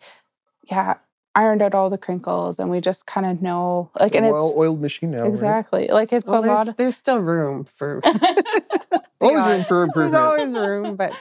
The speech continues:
Speaker 3: we have a really good support base. We're very family, um,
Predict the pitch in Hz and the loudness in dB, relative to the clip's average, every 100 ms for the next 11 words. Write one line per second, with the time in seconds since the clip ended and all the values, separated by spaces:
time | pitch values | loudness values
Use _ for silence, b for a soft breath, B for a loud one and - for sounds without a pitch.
0 | B B B 196 208 202 190 190 185 170 | B B B 0 2 2 2 0 -2 -2
1 | 175 180 170 170 160 - 165 - 156 - | -2 -2 -2 -4 -6 -14 -14 -8 -6 -6
2 | 156 151 - - 160 156 - 156 151 147 | -6 -8 -10 -6 -4 -4 -8 -8 -6 -4
3 | 151 151 151 147 147 147 147 151 147 143 | -6 -4 -4 -4 -4 -6 -8 -10 -10 -10
4 | 139 139 | -10 -10